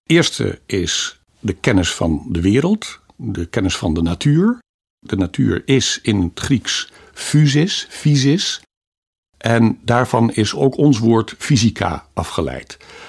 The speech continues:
Dus laten we even alles wat met kijken naar hoe de wereld in elkaar zit,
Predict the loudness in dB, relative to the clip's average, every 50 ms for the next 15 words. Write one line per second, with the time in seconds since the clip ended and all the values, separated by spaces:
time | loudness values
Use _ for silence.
0 | -20 -16 -6 -4 0 2 2 2 2 0 0 2 4 2 2 2 2 -2 -4 -6
1 | _ _ 0 2 2 2 0 0 -2 -2 -2 0 0 0 0 -2 -6 -12 -16 -16
2 | _ -4 -2 0 0 0 0 -2 0 0 0 -2 0 0 2 2 0 2 2 0
3 | 0 0 0 -2 -2 -2 -2 -2 -2 -4 -4 -4 -8 -16